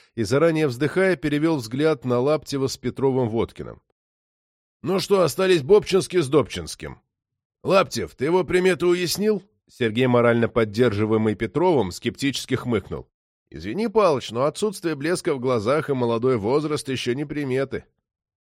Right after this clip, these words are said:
Начальник О У Р кивнул. «Согласен, но других нет. Ужинский не то что фоторобот, он в описаниях его на словах путался».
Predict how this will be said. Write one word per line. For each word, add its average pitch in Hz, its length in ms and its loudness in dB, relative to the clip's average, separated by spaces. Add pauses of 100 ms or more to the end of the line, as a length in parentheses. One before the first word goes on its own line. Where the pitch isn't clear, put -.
(380)
Начальник 120 560 0
О - 20 2
У 123 240 2
Р 117 80 0
кивнул. 101 560 -4 (960)
«Согласен, 139 840 0
но 107 180 -2
других 147 420 -4
нет. 113 380 -4 (420)
Ужинский 165 540 -2
не 170 100 0
то 208 180 4
что 180 200 0
фоторобот, 139 640 0
он 143 240 2
в 127 80 -2
описаниях 170 640 -2
его 143 180 0
на 151 80 -2
словах 147 460 -2
путался». - 580 -12